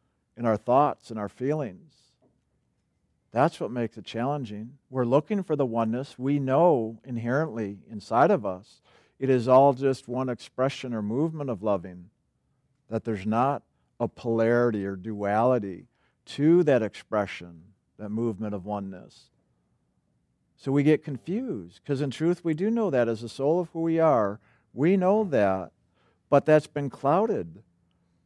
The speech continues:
through this polarity that manifests in this creation and what the mind and the emotions and the body does with that. Here we are fighting ourselves, even the left and right hand,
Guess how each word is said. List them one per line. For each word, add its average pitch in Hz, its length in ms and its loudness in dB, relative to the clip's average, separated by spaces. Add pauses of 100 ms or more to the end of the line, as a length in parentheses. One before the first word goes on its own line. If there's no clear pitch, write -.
(160)
through 175 300 6
this 123 380 2 (100)
polarity 117 760 2 (1800)
that 123 160 0
manifests 123 680 0
in 107 80 -8
this 123 480 -10
creation 104 720 -8 (640)
and 117 120 -4
what 120 200 2
the 123 40 -4
mind 120 360 2
and 117 100 0
the 113 60 -2
emotions 113 600 -2
and 107 80 -8
the 110 60 -4
body 107 300 -2
does 110 280 -2
with 143 180 -12
that. 104 260 -6 (2000)
Here 120 100 -6
we 147 140 4
are 156 160 6
fighting 131 380 0
ourselves, 101 500 -4
even 131 180 -6
the 143 80 -4
left 135 300 2
and 123 100 -12
right 131 220 0
hand, 113 500 -10